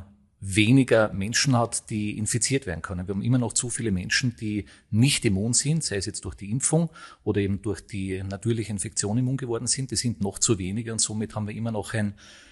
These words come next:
epidemisches und auf der ganzen Welt ein pandemisches Geschehen. Also es müssten sich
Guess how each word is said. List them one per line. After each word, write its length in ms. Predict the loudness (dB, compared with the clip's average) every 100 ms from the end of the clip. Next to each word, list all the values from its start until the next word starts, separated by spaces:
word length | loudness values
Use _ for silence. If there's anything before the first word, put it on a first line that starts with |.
| _ 2
epidemisches 840 | 2 4 0 2 2 2 0 0
und 80 | -2
auf 80 | -2
der 100 | -2
ganzen 320 | -2 0 0
Welt 160 | -2 -4
ein 140 | -6
pandemisches 1000 | -2 -2 -2 -6 -6 -4 0 0 0 -2
Geschehen. 480 | -2 0 -2 -4 -8 _
Also 160 | -8 -6
es 80 | -2
müssten 260 | -2 -2
sich 360 | -2 0 -2 -6